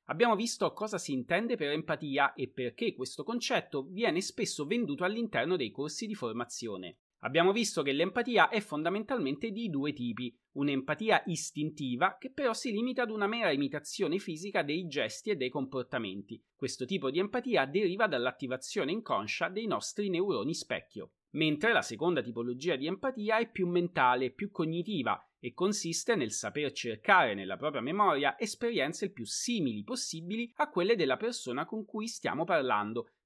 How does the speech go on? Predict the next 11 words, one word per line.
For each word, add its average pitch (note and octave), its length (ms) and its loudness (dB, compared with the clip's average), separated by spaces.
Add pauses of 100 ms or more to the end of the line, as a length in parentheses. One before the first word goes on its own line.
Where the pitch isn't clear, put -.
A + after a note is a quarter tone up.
per G3 140 0
poter A#2 280 -4
meglio B2+ 360 2
comprendere A3 720 0
e - 20 -4
meglio B2 460 0
condividere F#3 640 -2
le G#3 80 0
sue B3 340 -4
stesse F#3 520 -4
emozioni. A#2 680 -4